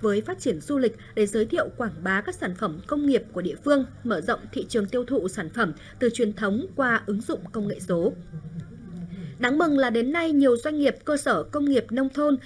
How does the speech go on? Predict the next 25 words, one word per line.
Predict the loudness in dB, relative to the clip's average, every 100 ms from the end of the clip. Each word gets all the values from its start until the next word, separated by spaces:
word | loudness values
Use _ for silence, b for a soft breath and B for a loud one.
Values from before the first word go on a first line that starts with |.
| B
đã | -2
nhận | -2 -2
thức | -2 -2
được | -2 -2
tầm | -2 -2
quan | -2 -2
trọng | -4 -4
và | -6
quyền | -2 0
lợi | 2 2 0 -4
khi | -4
sản | -2 -4
phẩm | -4 -4 -4
được | -6 -4
công | 0 0
nhận | 0
là | -2
tiêu | -4 -4 0
biểu | 0 0 -4
các | -8 -2
cấp, | -2 -2 B B
nên | 4 4 2
các | -6
doanh | -4 0 2
nghiệp, | 2